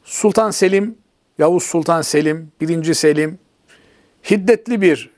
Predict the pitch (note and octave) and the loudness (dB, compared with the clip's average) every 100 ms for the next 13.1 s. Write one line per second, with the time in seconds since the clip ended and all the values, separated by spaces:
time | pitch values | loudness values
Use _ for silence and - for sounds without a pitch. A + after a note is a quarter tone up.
0 | _ - C3+ A#2+ A#2 - G2+ - _ _ | _ -4 -2 0 -2 -6 -8 -12 _ _
1 | _ _ _ _ _ - A#3+ E3+ D3 - | _ _ _ _ _ -2 -2 0 -4 0
2 | F#3 C#3 B2+ D#3 G3 - _ _ _ _ | 2 2 2 0 0 -8 _ _ _ _
3 | _ _ _ _ D#3 G3 F#3 E3 D3 C#3 | _ _ _ _ 0 2 2 2 2 2
4 | B2+ - E3 D3+ F3+ E3 F3 _ _ _ | 0 -4 -2 2 4 4 0 _ _ _
5 | _ _ _ - E3 E3 E3 - _ _ | _ _ _ -2 2 2 -2 -10 _ _
6 | _ _ _ D3 C#3+ E3 E3 D#3+ D#3+ D#3+ | _ _ _ 0 2 0 0 -2 0 0
7 | D#3 D3+ D3+ D3 D3 C#3+ B2+ - _ _ | 0 2 2 2 2 0 -2 -8 _ _
8 | _ B2 G#2+ F#2+ F2 - E2 - - _ | _ -6 -6 -8 -14 -16 -14 -12 -12 _
9 | _ _ _ _ _ _ _ _ - G#3+ | _ _ _ _ _ _ _ _ -2 2
10 | B3+ F#3+ E3 D#3 D#3 G3 A3+ - _ _ | 2 2 2 2 2 2 2 -2 _ _
11 | _ F3 D#3 F#3+ F#3+ G3 F#3 - _ - | _ -6 0 0 2 0 -2 -6 _ -10
12 | - F#3 D#3+ D3+ C#3 - C3+ B2+ C3+ G3 | 0 0 2 -2 -4 0 0 2 2 0
13 | A3 | 0